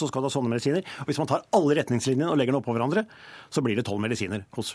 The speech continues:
mange pasienter. Og det er jo det, det som er vanskelig. Vi har ingen retningslinjer som sier hvordan du skal behandle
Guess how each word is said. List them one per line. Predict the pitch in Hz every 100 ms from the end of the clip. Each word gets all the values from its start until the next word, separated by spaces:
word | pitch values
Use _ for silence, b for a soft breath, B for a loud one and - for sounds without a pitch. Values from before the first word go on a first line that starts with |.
| -
mange | 131 117 90 104
pasienter. | 101 87 - B B B B -
Og | 147 180
det | 139 175
er | 123
jo | 143
det, | 170 - - - 135
det | 131
som | 151
er | 143
vanskelig. | 160 - 147
Vi | 165
har | - 254
ingen | 208 131 170
retningslinjer | - 123 135 151 240 123 -
som | -
sier | 165 143
hvordan | 123 104
du | 123
skal | 139 120
behandle | 151 113 107 117